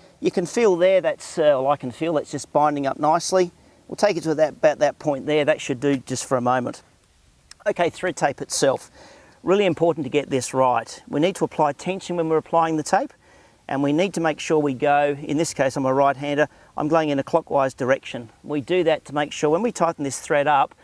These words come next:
we don't pull that thread tape off, really, really important. You can see there by holding it here, I can apply plenty of tension to that tape. So there's two,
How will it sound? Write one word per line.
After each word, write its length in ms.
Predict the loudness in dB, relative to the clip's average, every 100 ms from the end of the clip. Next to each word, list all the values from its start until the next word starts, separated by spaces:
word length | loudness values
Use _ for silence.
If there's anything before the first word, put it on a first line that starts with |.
| _ _ _
we 100 | -4
don't 180 | -4 -4
pull 200 | -6 -2
that 180 | -4
thread 240 | -4 -6 -6
tape 260 | -4 -2
off, 220 | 0 -2 -4
really, 180 | -4
really 220 | 0 0 -2
important. 440 | 0 -2 -2 -6 -12 -20 -10
You 80 | -6
can 140 | -4
see 200 | 0 0
there 160 | 2 2
by 140 | 2
holding 320 | 0 -2 -2
it 80 | -4
here, 240 | -6 -2 0
I 80 |
can 160 | 0 -4
apply 240 | -6 -2
plenty 300 | -2 -2 -2
of 80 | -2
tension 340 | -2 -4 -4 -10
to 100 | 0
that 220 | 0 0
tape. 340 | 0 0 0 -10 -20 -20 -20 _
So 100 | -2
there's 260 | 0 0
two, 640 | -2 0 2 4 4 2